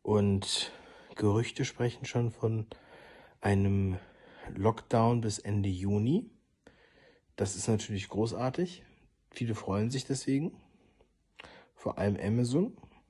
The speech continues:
Dann wird wieder gesagt, nein, das sind doch nur Gerüchte. Aber die, ähm, sozusagen, äh, äh, Novemberhilfen,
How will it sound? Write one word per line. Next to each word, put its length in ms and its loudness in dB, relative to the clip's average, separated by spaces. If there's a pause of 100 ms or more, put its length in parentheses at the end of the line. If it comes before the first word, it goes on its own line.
(1700)
Dann 140 4
wird 160 2
wieder 180 4
gesagt, 380 4
nein, 180 2
das 120 0
sind 120 2
doch 120 2
nur 220 2
Gerüchte. 520 2 (1500)
Aber 500 4 (540)
die, 460 0
ähm, 800 0 (1800)
sozusagen, 640 0
äh, 280 0
äh, 420 -4
Novemberhilfen, 1000 4